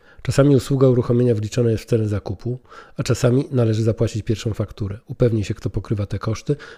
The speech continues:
aby początek eksploatacji kompresora nie był rozczarowaniem. W trakcie uruchomienia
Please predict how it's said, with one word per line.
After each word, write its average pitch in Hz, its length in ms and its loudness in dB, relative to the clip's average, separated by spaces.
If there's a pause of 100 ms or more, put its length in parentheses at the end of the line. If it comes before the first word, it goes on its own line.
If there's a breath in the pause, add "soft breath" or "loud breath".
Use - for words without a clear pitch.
aby 117 160 2
początek - 480 2
eksploatacji 120 640 0
kompresora 120 640 0
nie 123 140 0
był 113 140 2
rozczarowaniem. 95 680 -6 (1200)
W - 20 -20
trakcie 165 400 2 (120)
uruchomienia 120 580 0